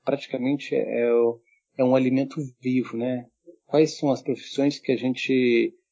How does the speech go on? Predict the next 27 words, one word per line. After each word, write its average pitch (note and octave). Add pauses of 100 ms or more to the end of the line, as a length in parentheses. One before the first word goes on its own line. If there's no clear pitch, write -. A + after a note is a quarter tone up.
(120)
ali-, B2+
que -
a A2+
gente -
dá C#3
vida E3+
a -
um D3+
alimento B2+ (180)
pra C#3
alimentar C3
as A#2+
pessoas. A2+ (380)
Então, B2+
por C3
isso C3+
que -
eu C#3
acho B2+
que B2 (260)
o -
profissional A#2+
sempre D#3+
vai C3
ter C3+
um B2
espaço, B2+